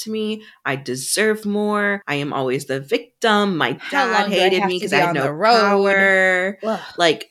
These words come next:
Speaker 1: you know, I fell for Midas and his bullshit." I mean, which she really did, but, like, also, how is that not a red flag?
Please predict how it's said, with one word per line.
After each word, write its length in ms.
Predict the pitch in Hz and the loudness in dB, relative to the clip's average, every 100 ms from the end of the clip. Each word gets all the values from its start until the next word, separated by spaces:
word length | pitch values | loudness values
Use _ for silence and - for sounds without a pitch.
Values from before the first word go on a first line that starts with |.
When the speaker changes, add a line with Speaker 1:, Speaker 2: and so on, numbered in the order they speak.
| - | -4
Speaker 1:
you 100 | 185 | 0
know, 140 | 151 | 2
I 100 | 156 | 2
fell 400 | 208 - 185 185 | 0 -2 0 0
for 160 | 190 170 | -2 -4
Midas 720 | 160 175 202 208 208 202 208 | -2 0 0 2 2 0 -2
and 100 | 156 | -6
his 160 | 151 - _ - | -10 -14 _ -4
bullshit." 540 | 254 220 220 - 185 | -2 -2 -4 -4 -4
I 60 | 147 | -2
mean, 180 | 143 135 | -2 -2
which 140 | 120 | -4
she 220 | - - | -4 -2
really 220 | 135 95 | -2 -2
did, 220 | 107 127 - | -2 -2 -4
but, 160 | - | -6
like, 380 | 90 78 104 - _ | -6 -6 -8 -12 _
also, 600 | 135 127 - 69 87 151 - _ | -4 -4 -4 -4 -6 -8 -16 _
how 220 | - 139 | -2 0
is 80 | 127 | 0
that 140 | 117 | -2
not 180 | 113 95 | -4 -6
a 20 | |
red 160 | 65 55 | -8 -10
flag? 340 | - - - | -12 -12 -14